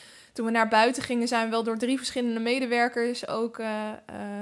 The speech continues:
aangesproken. Van, "Hebben jullie het naar je zin gehad? Waren jullie al eerder geweest? Wat leuk dat jullie er waren." Echt heel attent. Dus ik heb daar mega goede ervaringen gehad. En het was eigenlijk de perfecte, eh, vervanging van een mislukt plan. <laughs>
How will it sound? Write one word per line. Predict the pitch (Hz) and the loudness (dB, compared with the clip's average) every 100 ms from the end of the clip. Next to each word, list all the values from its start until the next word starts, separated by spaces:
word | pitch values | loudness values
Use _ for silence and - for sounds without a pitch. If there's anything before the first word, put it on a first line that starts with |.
| 202 | -6
aangesproken. | - 254 269 - - 247 247 247 | 0 2 0 -8 -2 2 2 0
Van, | 240 | -4
"Hebben | 220 208 202 | -4 -4 -6
jullie | |
het | 202 | -6
naar | 196 | -6
je | 196 | -6
zin | 247 285 277 | -4 -4 -4
gehad? | 285 269 262 | -2 -2 -2
Waren | 214 | -4
jullie | 202 196 | -4 -6
al | |
eerder | - 269 277 262 | -4 -2 -2 -2
geweest? | 247 254 254 | -2 -2 -2
Wat | 233 202 | -4 -2
leuk | 233 240 | -2 -2
dat | - | -6
jullie | 208 | -8
er | 196 196 | -4 2
waren." | 220 247 254 240 | 6 6 6 0
Echt | 226 - | -6 -8
heel | 233 254 320 349 - | -2 0 2 0 -2
attent. | 247 247 247 349 - - - - - - | -2 -2 -2 -4 -10 -20 -20 -20 -14 -6
Dus | 240 | -4
ik | |
heb | 262 269 | -2 2
daar | 247 240 | 2 4
mega | 240 277 349 269 | 4 4 2 -2
goede | - 247 | -2 -4
ervaringen | 233 220 233 254 240 240 | -2 2 2 2 -2 -4
gehad. | 233 220 220 | -2 -2 -4
En | - 202 | -8 -8
het | 208 | -6
was | 214 220 | -6 -6
eigenlijk | 226 - 214 202 | -8 -8 -10 -8
de | |
perfecte, | 214 220 208 202 190 - - - - | -8 -8 -6 -6 -6 -10 -20 -20 -12
eh, | 202 196 208 | -6 -6 -8
vervanging | - 240 220 233 240 220 226 | -10 -8 4 6 6 2 0
van | 220 220 | 0 0
een | 220 | 0
mislukt | 240 214 240 262 - | 0 0 0 0 -2
plan. | 285 254 | 4 4
<laughs> | 302 | 6